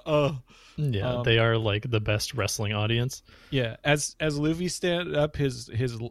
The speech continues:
Speaker 1: hi-, one of his legs was twitching a lot, and it looked like he was doing the stanky leg, which I <laughs> appreciated a lot. Um, <laughs> and then right after that, it, like, panned to the crowd, and you just hear a random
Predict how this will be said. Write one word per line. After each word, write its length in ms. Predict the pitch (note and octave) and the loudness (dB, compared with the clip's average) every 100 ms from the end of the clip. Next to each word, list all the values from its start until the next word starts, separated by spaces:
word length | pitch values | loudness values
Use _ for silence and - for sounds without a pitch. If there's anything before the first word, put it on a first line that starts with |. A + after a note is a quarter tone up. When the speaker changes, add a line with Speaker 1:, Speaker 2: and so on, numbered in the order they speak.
| - | -8
Speaker 1:
hi-, 120 | G#2 C3 | -8 -6
one 140 | A#2+ | -4
of 100 | B2 | -2
his 220 | B2 A#2 G#2 | -2 -2 -2
legs 320 | G#2+ A#2 A#2 | -4 -4 -6
was 180 | A2 - | -6 -4
twitching 380 | - - C3 | -6 -6 -4
a 80 | B2 | -6
lot, 320 | C3 C3+ C3+ | -4 -4 -4
and 100 | A#2 | -6
it 220 | A2 G#2 - | -10 -10 -8
looked 200 | A#2 - | -8 -6
like 140 | A2+ | -6
he 140 | - | -6
was 160 | A2+ A2+ | -6 -6
doing 260 | B2 A2+ A2+ | -6 -6 -6
the 60 | |
stanky 480 | G#2+ - A2+ A#2+ C#3 | -8 -6 -8 -6 -6
leg, 320 | C3+ C#3+ D#3 - _ _ - | -4 -6 -8 -16 _ _ -6
which 320 | A2 G#2+ - - | -2 -2 -2 -2
I 120 | - | -2
<laughs> 40 | - | -2
appreciated 1040 | - D#3+ - - - - - - D3 C#3+ - | 0 2 2 -2 -8 -6 -6 0 0 0 -2
a 60 | C3 | 2
lot. 340 | B2+ C#3 E3+ - C4 - - | 2 2 0 -8 -12 -12 -6
Um, 260 | C3 A2+ A#2+ - C3 - | 2 4 2 2 0 0
<laughs> 320 | - C4 - | -8 -10 -2
and 140 | D#3 E3 | 0 4
then 220 | D#3 C3+ | 2 8
right 200 | D3+ F3+ | 8 8
after 300 | E3 E3+ F3+ | 6 4 4
that, 240 | F#3 G3 | 4 4
it, 80 | D#3 | 4
like, 220 | D3 C3+ | 4 2
panned 300 | - C#3 D3 | 0 2 0
to 40 | D3+ | -2
the 120 | D3 | -4
crowd, 340 | - C3 D3 | 2 4 4
and 100 | D3 | 2
you 120 | C3+ | -2
just 140 | D3+ - | -2 -2
hear 140 | D#3+ | 0
a 60 | C#3 | 0
random 560 | A#2+ B2+ C3+ C3+ A#2+ | 0 -2 0 -2 -6